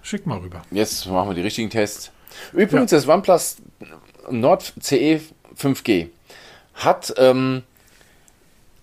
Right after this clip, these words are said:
Speaker 2: auch ziemlich geil abgeliefert, das muss man sagen. Das ist das mit Abstand günstigste Gerät aus dem Testfeld da. Ne?
Speaker 1: Ja,
Speaker 2: Und
Speaker 1: okay.
Speaker 2: spielt ganz oben mit. Das hat vielen, vielen Leuten gefallen. Und warum?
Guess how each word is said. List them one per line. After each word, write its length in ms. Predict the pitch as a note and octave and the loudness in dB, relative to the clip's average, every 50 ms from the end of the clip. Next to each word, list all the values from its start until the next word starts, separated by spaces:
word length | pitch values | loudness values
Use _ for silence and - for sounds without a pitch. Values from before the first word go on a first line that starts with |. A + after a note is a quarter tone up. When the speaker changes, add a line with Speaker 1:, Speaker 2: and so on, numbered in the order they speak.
| - B2 | -2 2
Speaker 2:
auch 180 | E3+ - - | 2 2 2
ziemlich 300 | - - - E3 D#3+ - | 2 0 0 0 0 2
geil 140 | - D3 C3 | 4 4 6
abgeliefert, 440 | B2+ - - B2 A2 G2+ G2+ G2+ F2+ | 4 4 2 0 0 2 2 0 -2
das 80 | G#2 | -2
muss 120 | G#2+ C3+ C#3+ | -2 -2 0
man 60 | B2 | 2
sagen. 220 | A2+ C#3 B2+ B2 | 4 4 4 4
Das 180 | G#2+ G#2+ - - | 2 0 -2 -2
ist 200 | A#2+ D3 - - | -4 -4 -2 0
das 260 | D3 - - - - _ _ | -2 -2 -2 -6 -16 _ _
mit 200 | - B2+ - - | -4 -4 0 2
Abstand 340 | - D3+ - - F#3 E3+ C#3+ | 0 0 2 0 -2 -2 0
günstigste 440 | - D#3 F3+ F3 - E3 C#3+ - C#3 | 0 0 0 0 0 -2 -2 -4 -2
Gerät 240 | G#2+ B2+ C3+ D3+ C#3+ | 2 2 2 4 2
aus 80 | C3+ A#2 | 0 0
dem 100 | A#2+ A2 | -2 -2
Testfeld 440 | - D3+ E3 - - G#2 F2 E2 | -4 -4 -4 -2 -2 -2 0 2
da. 200 | F#2+ G2 B2+ F#3 - - _ _ _ _ _ _ _ _ - - - - | 2 0 0 0 -4 -12 _ _ _ _ _ _ _ _ -20 -20 -18 -8
Ne? 220 | - G2+ A2+ - - - - - - - | -4 -2 -2 -2 -2 -6 -14 -20 -20 -6
Speaker 1:
Ja, 200 | - D#3+ C3+ B2+ D3 - | 0 2 2 2 2 2
Speaker 2:
Und 260 | - B2 C3 C3+ C3 - | 4 4 4 4 4 0
Speaker 1:
okay. 100 | F3+ F#3 - - - - | -6 -8 -10 -14 -14 -12
Speaker 2:
spielt 340 | - - - C#3+ C3+ A2+ | -12 -4 -2 -2 -2 2
ganz 260 | - D3+ D#3 D#3+ - - | 4 4 4 4 2 2
oben 220 | C#3 D3+ C3 C3 | 2 2 4 4
mit. 300 | C3+ C3 C3+ - - - _ _ _ - - _ _ _ | 2 2 2 0 -6 -20 _ _ _ -20 -20 _ _ _
Das 200 | - A2 - - | -2 -2 2 2
hat 320 | C3+ F3+ - - - - - - | 2 2 0 -2 -14 -16 -16 -14
vielen, 340 | - - - F3 G3+ A3+ A#3+ | -12 -4 -2 0 2 2 2
vielen 200 | G3+ - G3+ F#3 F#3 | 0 0 0 4 6
Leuten 220 | F3+ F#3 F3+ E3 | 6 6 6 4
gefallen. 400 | D#3 D3+ - - C#3 C#3 C#3+ C#3 | 2 -2 0 2 2 2 4 2
Und 140 | B2+ A2 A#2 | 0 2 2
warum? 340 | A2+ A2 G2+ A2 E3 A3 B3 | 2 4 4 4 2 2 0